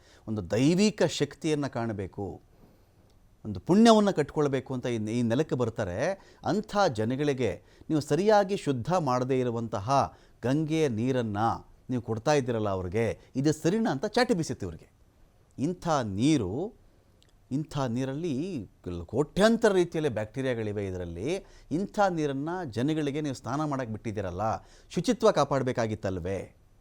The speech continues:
ವಿಚಾರ ಏನೇ ಇರಲಿ, ಶುಚಿತ್ವಕ್ಕೆ ಧರ್ಮ ಇಲ್ಲ. ನೋ. ಕೆಲವ್ರು ಹೇಳ್ತಾರೆ, "ಬಡತನ ಕೊಡಬಹುದು, ಕೊಳೆತನ ಕೊಡಲ್ಲ" ಅಂತ ಕೆಲವ್ರು ಮಾತಾಡ್ತಾರೆ ಹಳ್ಳಿ ಕಡೆ. ಭಾಳ ಚೆನ್ನಾಗಿ ಮಾತಾಡ್ತಾರೆ ಅದನ್ನು.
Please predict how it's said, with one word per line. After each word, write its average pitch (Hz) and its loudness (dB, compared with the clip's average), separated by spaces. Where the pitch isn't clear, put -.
ವಿಚಾರ 196 4
ಏನೇ 131 2
ಇರಲಿ, 92 -6
ಶುಚಿತ್ವಕ್ಕೆ 175 0
ಧರ್ಮ 104 -2
ಇಲ್ಲ. 80 -6
ನೋ. 82 -10
ಕೆಲವ್ರು 131 -2
ಹೇಳ್ತಾರೆ, 117 -4
"ಬಡತನ 143 0
ಕೊಡಬಹುದು, 113 -4
ಕೊಳೆತನ 131 2
ಕೊಡಲ್ಲ" 104 -2
ಅಂತ 90 -4
ಕೆಲವ್ರು 101 -4
ಮಾತಾಡ್ತಾರೆ 90 -6
ಹಳ್ಳಿ 95 -4
ಕಡೆ. 90 -6
ಭಾಳ 113 0
ಚೆನ್ನಾಗಿ 131 -2
ಮಾತಾಡ್ತಾರೆ 107 -6
ಅದನ್ನು. - -12